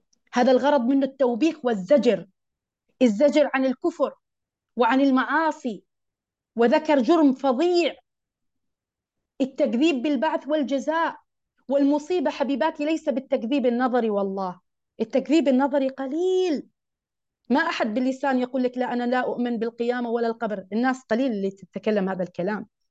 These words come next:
الخطر العظيم في التكذيب العملي. طب إيش هو التكذيب العملي؟ يعني أنا أقول لكم التكذيب النظري العلمي قليل، الناس تقول لك: "أؤمن وأعلم وأع-".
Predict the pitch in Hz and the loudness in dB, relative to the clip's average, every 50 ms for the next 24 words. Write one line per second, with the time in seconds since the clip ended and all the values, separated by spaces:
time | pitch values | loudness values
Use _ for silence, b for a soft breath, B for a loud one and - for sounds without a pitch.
0 | _ _ _ _ _ _ _ _ 240 226 220 214 - - 320 339 339 349 320 311 | _ _ _ _ _ _ _ _ 4 4 4 4 4 4 4 4 6 6 6 6
1 | 294 277 269 - 269 262 320 330 311 320 - 269 269 - - 233 196 220 220 277 | 6 4 4 4 2 4 4 4 2 2 0 -4 -2 0 2 2 2 2 2 2
2 | 277 214 233 220 190 - 226 240 220 202 190 190 180 180 190 _ _ _ _ _ | 2 2 2 0 0 0 0 0 0 0 -2 -4 -6 -10 -12 _ _ _ _ _
3 | _ _ _ _ _ _ _ _ _ _ _ _ _ _ _ _ _ _ _ _ | _ _ _ _ _ _ _ _ _ _ _ _ _ _ _ _ _ _ _ _
4 | _ _ - 262 226 - - 440 415 - - 403 392 330 - - 247 202 196 180 | _ _ -4 -2 0 2 2 2 2 2 4 4 4 4 4 2 0 0 0 0
5 | 247 233 202 202 196 190 202 208 190 180 180 185 175 202 - - - - - - | 0 2 2 2 2 2 0 0 0 0 0 0 0 0 0 0 0 0 0 0
6 | - 277 254 - - 254 233 226 - - 214 196 202 247 294 277 240 233 220 233 | -2 -2 0 0 0 0 0 0 -2 -4 -4 -2 0 0 2 2 2 2 0 0
7 | 262 247 214 190 185 185 202 214 - _ _ _ _ - 220 240 226 247 330 359 | 0 -2 -2 -2 -4 -4 -6 -8 -12 _ _ _ _ -2 -2 0 0 2 2 4
8 | 427 415 381 370 - 262 262 302 330 294 190 165 - _ _ _ _ _ _ _ | 4 4 2 2 2 2 2 2 2 0 0 -2 -6 _ _ _ _ _ _ _
9 | _ _ _ _ _ _ _ _ - 214 220 220 226 226 233 226 226 226 - _ | _ _ _ _ _ _ _ _ -2 0 2 2 2 2 0 0 0 -2 -8 _
10 | _ _ - 226 220 226 254 247 233 220 214 220 - - 262 254 - 240 240 247 | _ _ -4 -4 -2 0 2 2 2 2 0 0 0 2 2 4 4 4 2 2
11 | 240 226 220 226 226 - 247 214 226 240 247 247 240 226 220 - 226 208 202 214 | 2 0 -2 -2 -2 -2 -2 -2 0 0 0 0 0 -2 -4 -4 -6 -8 -8 -12